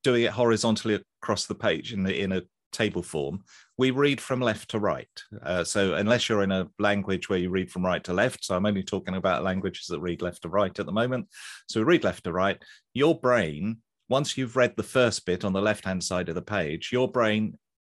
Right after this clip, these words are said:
knows that's already happened. And so to your brain, that's history.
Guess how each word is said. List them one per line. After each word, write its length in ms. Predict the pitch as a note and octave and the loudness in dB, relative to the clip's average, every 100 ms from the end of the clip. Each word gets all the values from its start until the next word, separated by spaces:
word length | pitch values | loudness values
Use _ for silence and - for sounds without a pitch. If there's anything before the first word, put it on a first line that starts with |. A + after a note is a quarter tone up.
| _ | _
knows 380 | A#2 B2 C3 A2+ | 0 2 2 2
that's 300 | A#2 F2 A#2+ | 0 0 0
already 320 | G#2 G2+ E2 | 2 2 0
happened. 520 | F#2 G2+ - G#2 D3+ - - - _ A2 | -4 -6 -4 -6 -6 -12 -20 -20 _ -2
And 120 | A2 | 0
so 200 | A2+ G#2 | 0 0
to 200 | - A2 | 0 2
your 140 | G#2 | 2
brain, 320 | F#2+ A#2 A#2+ | 4 2 2
that's 220 | A#2 G#2 - | 0 -2 -2
history. 500 | A#2+ - A#1+ - | -4 -4 -8 -10